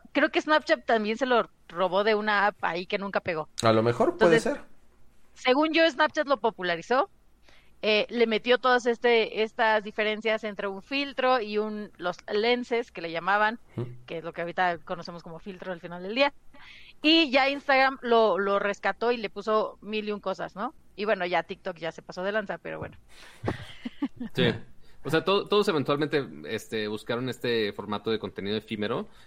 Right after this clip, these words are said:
Speaker 3: que únicamente esté por cierto tiempo para, este, mantener a los usuarios, porque es, un problema para muchas aplicaciones es mantener a los usuarios, pon tú que se registren, cool, no pasa nada, pero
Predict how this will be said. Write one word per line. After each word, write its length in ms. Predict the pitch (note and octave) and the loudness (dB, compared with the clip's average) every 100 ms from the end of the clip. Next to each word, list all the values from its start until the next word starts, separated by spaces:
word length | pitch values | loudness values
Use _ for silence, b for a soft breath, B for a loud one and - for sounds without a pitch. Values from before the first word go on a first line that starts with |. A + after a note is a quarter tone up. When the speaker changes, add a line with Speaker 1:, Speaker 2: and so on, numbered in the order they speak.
| - | -8
Speaker 3:
que 80 | - | -2
únicamente 440 | A2+ B2+ A2 A2 | 0 0 0 -2
esté 220 | - A2 A2 | -2 0 0
por 240 | G#2+ G2 | -2 -4
cierto 440 | - A2 G#2+ - | -2 -2 -2 -6
tiempo 560 | - A#2 A2 - A#2 A2 | -6 -2 -2 -2 -4 0
para, 640 | G#2 G2 F#2+ F#2+ F#2+ F#2+ - | 0 2 2 2 0 -4 -10
este, 300 | G2+ - G2+ | -12 -8 -4
mantener 640 | G#2+ A2+ A2 - A2+ A#2+ | -2 0 -2 -4 -4 -2
a 60 | C3+ | 0
los 180 | B2 G2+ | 0 0
usuarios, 260 | A#2+ A#2 | -2 -4
porque 220 | - A#2+ | -6 -8
es, 160 | A2+ - b b b - | -8 -12 b b b -4
un 100 | D#3 | 0
problema 320 | F3+ D3 D3+ | 2 4 2
para 220 | C3 G#2 | 0 0
muchas 640 | A2+ A#2 B2 C3+ C#3+ D3+ | 0 0 0 0 0 -4
aplicaciones 720 | A#2+ G2+ - - G2+ - - - G#2+ | -8 -8 -6 -4 -4 -6 -10 -12 -4
es 280 | A2 - - - | -4 -6 -12 -6
mantener 640 | A#2 A2+ G#2+ G#2+ G#2+ A2+ | -2 -2 -2 -2 -2 0
a 60 | C3 | -2
los 200 | A2 - | -4 -8
usuarios, 400 | - G#2 A2+ - | -6 -2 -2 -2
pon 140 | - C#3+ | -2 -2
tú 100 | E3 | -2
que 60 | |
se 100 | D#3+ | -4
registren, 460 | - G2+ A2 - F2 _ _ - _ _ - | -6 -6 -8 -8 -10 _ _ -20 _ _ -10
cool, 280 | - A2 G2 - - - - - _ - | -2 0 -2 -8 -20 -20 -20 -20 _ -14
no 60 | - | -12
pasa 180 | - G2+ | -8 -6
nada, 300 | G2 F2 - b b - - - | -4 -6 -10 b b -20 -20 -4
pero 520 | B2+ C3+ B2+ C#3 G3 | 0 2 2 0 -2